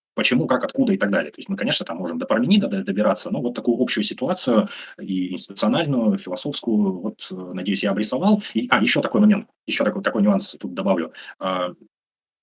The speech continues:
чтобы завершить. Э, Хайдеггер почему говорит ещё о начале,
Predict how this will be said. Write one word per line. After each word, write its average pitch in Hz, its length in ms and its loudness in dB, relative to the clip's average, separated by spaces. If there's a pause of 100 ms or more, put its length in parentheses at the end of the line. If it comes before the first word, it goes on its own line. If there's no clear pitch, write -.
(180)
чтобы 98 240 0
завершить. 101 500 0
Э, 101 180 -2
Хайдеггер 127 400 2
почему 127 400 0
говорит 107 420 0
ещё - 240 0
о 117 120 4
начале, 104 440 2